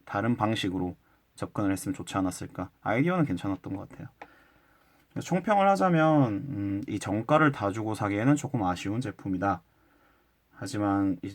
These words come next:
다른 방법으로 저렴하게 구매해서 이용해 보신다면 나-, 그 가격,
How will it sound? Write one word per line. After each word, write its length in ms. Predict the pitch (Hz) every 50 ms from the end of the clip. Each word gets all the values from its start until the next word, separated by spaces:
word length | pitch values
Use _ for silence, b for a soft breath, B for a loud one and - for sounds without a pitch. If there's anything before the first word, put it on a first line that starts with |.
| -
다른 280 | - - 101 104 107 107
방법으로 360 | 104 107 107 101 101 101 104
저렴하게 460 | 98 - 104 107 110 107 107 104 101
구매해서 640 | 92 - - 98 101 101 101 101 104 107 143 151 147
이용해 280 | 113 98 101 101 101 95
보신다면 760 | 92 87 - - 101 95 95 92 107 139 165 - 175 165 - _ _ _
나-, 140 | - 95 - _ _ _ _ _ _
그 720 | - - - - 120 117 113 113 113 113 113 113 117 117 117 113
가격, 360 | 120 117 113 113 95 -